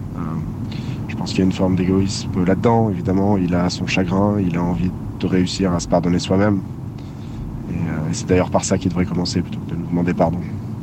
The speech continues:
Nous, euh, victimes, on a appris à se pardonner d'être survivante,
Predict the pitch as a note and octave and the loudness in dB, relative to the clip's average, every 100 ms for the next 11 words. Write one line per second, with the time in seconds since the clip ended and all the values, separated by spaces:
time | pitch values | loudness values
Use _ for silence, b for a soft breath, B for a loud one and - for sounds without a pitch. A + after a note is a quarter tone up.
0 | - F2+ F2+ E2 D#2 - - - - B | -4 -2 0 -2 -4 -6 -8 -6 -6 B
1 | B B B - - - G2 F#2+ F2 F2 | B B B -4 -2 -2 0 0 2 2
2 | F2 - F2+ E2+ E2 - F#2 F2 F#2 F#2 | 0 -2 -2 0 -2 0 2 2 2 2
3 | F2 E2 - - - B B - - F2+ | 0 -2 -6 -8 -8 B B -6 -2 0
4 | F2 F2+ F#2 F#2 | 2 2 0 -2